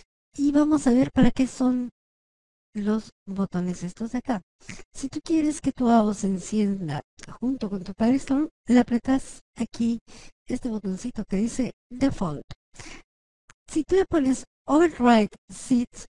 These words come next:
y Be Smart, cuando tú, por ejemplo, si estás con tu A O encendido o en un post stand y te sientas en él,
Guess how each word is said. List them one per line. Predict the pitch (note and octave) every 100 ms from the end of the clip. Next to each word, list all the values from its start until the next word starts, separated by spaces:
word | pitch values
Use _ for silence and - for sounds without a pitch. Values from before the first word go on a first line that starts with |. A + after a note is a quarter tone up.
| _
y | G#3 G3
Be | A#3
Smart, | C4 C#4+ B3 A3 A3 - _ - -
cuando | A3+ A3 A3+
tú, | D#4+ F4 _ _ _
por | C#4
ejemplo, | C4 D#4 D#4
si | C#4+ C4+
estás | - C#4 -
con | C4+
tu | A#3 A#3
A | A#3 A3+
O | G#3+ - -
encendido | G#3+ F#3+ G3 G3 G3 B3+ F3+ F#3 C#4 _ _ - F3
o | G3
en | G3
un | F#3+ -
post | A#3 A#3+ - -
stand | G3+ - G#3+ F#3+ A#3 - _ _ - - - - _ _ _
y | A#3 A#3 A#3+ B3 A#3 _ _
te | A3+ G#3+
sientas | - C#4+ D#4+ F4+ E4+
en | B3
él, | A3 A3+